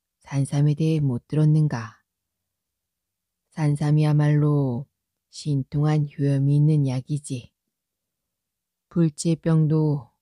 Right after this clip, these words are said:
산삼으로 고치곤 하니까." 만석이는 귀가 번쩍 뜨였어요. 그래서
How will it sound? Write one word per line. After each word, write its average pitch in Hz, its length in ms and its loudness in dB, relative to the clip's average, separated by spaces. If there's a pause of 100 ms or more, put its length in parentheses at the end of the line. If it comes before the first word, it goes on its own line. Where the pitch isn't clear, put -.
(360)
산삼으로 143 640 0
고치곤 143 540 -4
하니까." 143 800 -2 (1800)
만석이는 175 720 2 (380)
귀가 170 320 -2 (240)
번쩍 156 480 -4
뜨였어요. 165 800 -6 (1400)
그래서 185 440 2